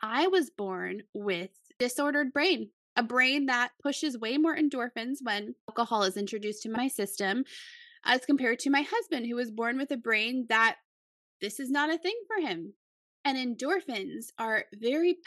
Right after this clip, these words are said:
powerful in what it does to the brain and what it does to the body. So endorphins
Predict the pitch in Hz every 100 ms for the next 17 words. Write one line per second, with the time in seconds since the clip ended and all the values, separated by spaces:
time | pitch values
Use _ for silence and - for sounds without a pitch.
0 | - 240 226 214 - 185 185 - 190 185
1 | 190 202 - 202 190 - 190 180 190 185
2 | 180 180 175 175 - 175 - - 180 196
3 | 190 180 196 - 196 190 208 190 233 302
4 | 330 349 294